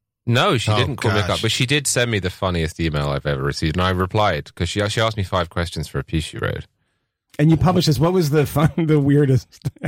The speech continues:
Speaker 3: element of
Speaker 1: Oh,
Speaker 3: this
Speaker 1: well, there were
Speaker 3: email?
Speaker 1: two great ones. The first one was that I made some predictions about the election, and she couldn't distinguish between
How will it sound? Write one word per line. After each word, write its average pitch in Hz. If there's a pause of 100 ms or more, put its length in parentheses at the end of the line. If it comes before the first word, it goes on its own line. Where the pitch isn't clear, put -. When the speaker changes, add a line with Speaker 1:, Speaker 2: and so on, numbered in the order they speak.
Speaker 3:
element 131
of 143
Speaker 1:
Oh, 143
Speaker 3:
this 135
Speaker 1:
well, 131
there 135
were 139
Speaker 3:
email? 147
Speaker 1:
two 170
great 117
ones. 98
The 117
first 151
one 117
was 98
that 95 (300)
I 107
made 110
some 95
predictions 90
about 73
the 78
election, 76 (100)
and 85
she -
couldn't 92
distinguish 87
between 80